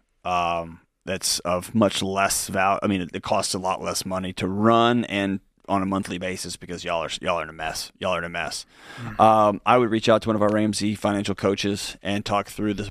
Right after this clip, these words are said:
Speaker 1: particulars here, Jackie, but this is a scary, scary mess. And here's the deal. Um, George, you and I talk about this privately. You can, when you're facing a scary mess, you can say, "That is really scary,"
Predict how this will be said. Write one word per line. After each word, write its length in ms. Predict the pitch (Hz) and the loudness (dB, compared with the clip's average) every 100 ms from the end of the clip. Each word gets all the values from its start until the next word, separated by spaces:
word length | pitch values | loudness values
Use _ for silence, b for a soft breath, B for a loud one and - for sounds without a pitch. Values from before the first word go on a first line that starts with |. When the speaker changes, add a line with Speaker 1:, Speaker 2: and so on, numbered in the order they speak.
| - | -10
Speaker 1:
particulars 540 | - 87 - 101 101 | -4 -4 -2 -2 -2
here, 360 | - 113 113 107 - | -2 0 0 -2 -2
Jackie, 380 | 104 104 - | 0 0 -2
but 180 | 98 95 - | -6 -6 -4
this 180 | 110 - | -4 -2
is 60 | |
a 60 | 104 | 0
scary, 380 | - - 101 98 | -2 0 0 0
scary 320 | - 101 98 | -2 -4 -4
mess. 300 | 101 92 - B B B B - | -2 -2 -4 B B B B 2
And 100 | 117 | 6
here's 160 | 131 123 | 6 6
the 60 | |
deal. 220 | 127 117 - | 6 6 6
Um, 480 | 117 113 110 104 92 _ _ _ _ _ | 6 8 6 0 -8 _ _ _ _ _
George, 240 | - 120 110 | 4 6 6
you 60 | |
and 100 | 123 | 6
I 60 | 113 | 6
talk 160 | 113 107 | 6 4
about 100 | 104 | 0
this 120 | 104 | 0
privately. 460 | - 104 101 82 - b b b b b _ _ _ _ - | 4 4 4 -4 -14 b b b b b _ _ _ _ 4
You 180 | 117 127 | 6 6
can, 540 | 139 123 117 113 113 | 6 6 6 6 6
when 80 | 113 | 6
you're 240 | 117 117 107 110 | 6 6 2 2
facing 300 | 131 123 127 | 4 4 2
a 60 | |
scary 280 | 110 120 110 | 2 4 4
mess, 420 | 110 110 127 - - _ _ _ - | 6 6 4 -4 -16 _ _ _ -2
you 260 | 110 113 | 4 4
can 840 | - 98 98 95 92 90 92 90 95 | 4 0 0 0 -2 -4 -6 -6 -4
say, 220 | - 95 | -2 2
"That 220 | 101 107 | 4 4
is 140 | 95 104 | 4 -4
really 160 | 101 | -4
scary," 580 | 101 - 117 127 139 135 | -2 4 6 8 6 2